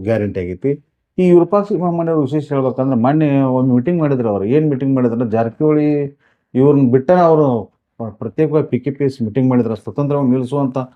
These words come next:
ನಿಲ್ಲುವಂತ ಘೋಷಣೆ ಹಾಕಿದ್ರು. ಅವ್ರನ್ನ ಯಾವಾಗ ಇವ್ರು ಕ್ಯಾಚ್ ಹಾಕೊಂಡ್ರೆ ಗೊತ್ತಾಗ್ಲಿಲ್ಲ ನಮಗೂ, ನಮಗೂ ಗೊತ್ತಾಗ್ಲಿಲ್ಲ. ಈಗ ಅವ್ರ ಕ್ಯಾಂಡಿಡೇಟ್ ಹತ್ರ ಘೋಷಣೆ ಮಾಡ್ಕೊಂಡಾರ.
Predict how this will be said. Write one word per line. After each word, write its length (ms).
ನಿಲ್ಲುವಂತ 360
ಘೋಷಣೆ 340
ಹಾಕಿದ್ರು. 500
ಅವ್ರನ್ನ 320
ಯಾವಾಗ 260
ಇವ್ರು 160
ಕ್ಯಾಚ್ 300
ಹಾಕೊಂಡ್ರೆ 320
ಗೊತ್ತಾಗ್ಲಿಲ್ಲ 500
ನಮಗೂ, 220
ನಮಗೂ 260
ಗೊತ್ತಾಗ್ಲಿಲ್ಲ. 500
ಈಗ 180
ಅವ್ರ 200
ಕ್ಯಾಂಡಿಡೇಟ್ 340
ಹತ್ರ 220
ಘೋಷಣೆ 340
ಮಾಡ್ಕೊಂಡಾರ. 380